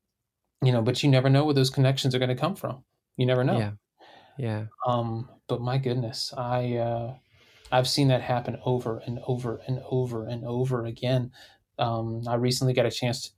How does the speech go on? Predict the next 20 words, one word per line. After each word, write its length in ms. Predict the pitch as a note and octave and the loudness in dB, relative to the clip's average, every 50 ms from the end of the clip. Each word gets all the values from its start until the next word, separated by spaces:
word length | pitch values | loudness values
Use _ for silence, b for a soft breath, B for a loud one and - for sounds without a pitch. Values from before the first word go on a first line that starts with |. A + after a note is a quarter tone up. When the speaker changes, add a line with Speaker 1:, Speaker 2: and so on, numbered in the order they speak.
| _ | _
Speaker 1:
design 380 | - A#2+ A#2+ B2+ A#2+ A#2+ B2 A#2+ | -4 -2 0 0 2 2 2 2
a, 160 | A#2 A2+ - - | 2 0 -2 -2
my 140 | B2 A#2+ A#2 | -4 -4 -4
first, 420 | - - - C3 B2+ B2 - - | -4 -2 -2 -2 -2 0 0 0
uh, 240 | B2+ A#2 A#2 A#2 A2+ A2+ | 2 4 4 4 2 2
mission 380 | A#2 B2 C#3 C3+ - C3 C3 | 2 0 0 0 0 0 -2
patch. 380 | B2+ - A#2+ G#2+ A2 - - - | -2 -2 -4 -4 -4 -6 -6 -6
This 100 | B2+ B2 | -6 -6
patch 320 | - - C3+ C3 C3 C3+ | 0 2 4 4 4 2
is 60 | - | -6
gonna, 220 | - - C3+ C3 C3 | -8 -6 -4 -2 0
it's 160 | C3 C3 C3+ | 0 -2 -2
going 220 | - - C3 C#3 D3 | -2 0 0 2 2
into 120 | D3 C3+ C3+ | 2 0 -2
space, 680 | - - - C3 E3 - - - - - - - - _ | -2 0 0 0 -2 0 -2 0 0 0 -2 -4 -10 _
<laughs> 80 | - - | -4 2
you 120 | - C#3 | 4 6
know? 300 | C#3 C3+ C3 C#3 C#3 C3+ - - - - B B B B B B B B | 8 8 8 8 6 6 4 2 2 2 B B B B B B B B
And 420 | - C3+ C3+ C#3 C3+ C3 C3 C3 C3+ - | 4 6 8 8 8 8 6 4 2 0
I, 720 | B2+ B2 B2+ C3 C3 C3 C3+ C3+ C3 B2+ B2+ B2+ C3+ C#3+ | 0 2 4 4 4 4 4 4 4 2 2 0 -4 -6